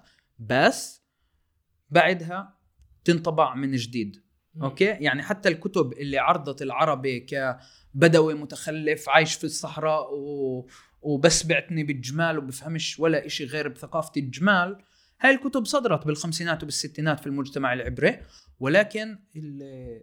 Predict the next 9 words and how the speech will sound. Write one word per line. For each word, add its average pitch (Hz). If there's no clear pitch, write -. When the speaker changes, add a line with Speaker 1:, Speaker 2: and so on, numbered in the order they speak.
Speaker 1:
وبعدها 170
بتصدر 156
اليوم 151
طبعات 143
جديدة 135
وما 247
حدا 320
بيحكي 240
عنها. 135